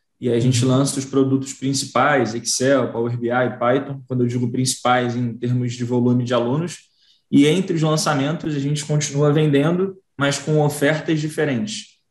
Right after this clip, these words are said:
Speaker 1: Então a oferta do lançamento é sempre uma oferta diferenciada em relação à oferta do perpétuo, mas a pessoa pode comprar entre lançamentos também.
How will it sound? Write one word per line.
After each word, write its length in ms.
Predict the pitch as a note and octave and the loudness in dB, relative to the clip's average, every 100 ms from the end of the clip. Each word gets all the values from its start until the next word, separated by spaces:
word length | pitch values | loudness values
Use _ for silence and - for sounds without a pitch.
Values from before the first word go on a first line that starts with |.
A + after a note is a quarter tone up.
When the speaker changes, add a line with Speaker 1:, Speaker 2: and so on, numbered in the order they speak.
| - | -8
Speaker 1:
Então 200 | A#2+ C3 | 0 2
a 100 | C3 | 4
oferta 500 | C3 - C#3 D3 C#3+ | 2 2 0 -2 -2
do 100 | C#3+ | -2
lançamento 680 | C#3+ - C3 C3 D#3+ D#3+ | -2 -2 -2 -2 -4 -4
é 40 | C#3 | -4
sempre 300 | - D3 D#3 | -4 -4 -2
uma 140 | D3+ | -2
oferta 600 | D3 C3+ C3+ - C#3+ - - - | 0 0 -2 -2 -4 -6 -12 -8
diferenciada 1000 | C3+ C#3+ C#3 D3 - C3+ C#3 C#3+ D#3+ D#3 _ _ - | -2 0 2 2 2 4 4 2 -2 -6 _ _ -8
em 80 | C#3 | -2
relação 400 | C#3 C3 C#3 C#3 | 0 0 0 2
à 60 | |
oferta 640 | C#3 C#3 C3+ C3+ C3 C#3 C#3 | 2 2 0 -2 -2 0 2
do 260 | C3+ C#3+ | 2 0
perpétuo, 640 | C#3 D3+ C#3 C#3 C#3 F3 E3+ _ _ _ _ | 0 -2 0 2 0 -2 -10 _ _ _ _
mas 280 | B2+ C3 C3 | -2 0 0
a 40 | |
pessoa 340 | C3 C3 C#3 | 0 0 0
pode 240 | C3+ C3+ C3+ | 2 2 0
comprar 440 | - C3 - C3+ | -4 -4 0 2
entre 280 | C#3 C#3+ D3+ | 2 -2 -4
lançamentos 680 | D3 C#3+ C#3+ C3+ C3 D3 - | -4 -4 -2 -2 -2 -4 -2
também. 500 | D3+ C#3 A2 - | 0 2 2 -2